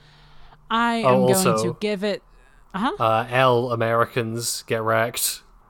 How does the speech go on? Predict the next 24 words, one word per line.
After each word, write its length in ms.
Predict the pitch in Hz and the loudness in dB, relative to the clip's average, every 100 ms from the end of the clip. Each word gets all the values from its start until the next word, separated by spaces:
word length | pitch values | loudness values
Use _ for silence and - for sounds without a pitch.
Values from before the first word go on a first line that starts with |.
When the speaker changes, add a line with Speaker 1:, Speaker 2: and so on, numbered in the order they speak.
| - | -8
Speaker 2:
'cause 160 | 113 | -4
the, 100 | 110 | -2
the 140 | 110 110 | -2 0
whole, 220 | 120 117 | 2 2
the 140 | 127 | 2
whole, 220 | 113 127 135 | 2 2 0
the 120 | 123 | 0
whole 100 | 120 | 2
battle 320 | 107 113 117 | 2 0 -2
takes 300 | - 123 117 | -4 -6 -4
place 420 | - 110 110 - | -4 -4 -4 -6
on 140 | 120 110 | -6 -6
the 80 | |
site 400 | 107 117 107 113 | -4 -2 -4 -4
where, 140 | 110 107 | -4 -2
like, 180 | 104 113 | -2 -4
a 80 | |
bunch 220 | 107 107 113 | -4 -4 -4
of 100 | 104 | -6
redcoats 400 | 104 - 110 120 | -6 -6 -8 -6
shot 300 | - 117 - | -2 -2 -2
some 120 | 113 | -6
American 400 | 107 107 104 113 | -6 -6 -6 -6
revolutionaries. 1000 | 107 104 110 - 120 113 117 127 - - | -4 -4 -6 -6 -6 -4 -4 -4 -6 -8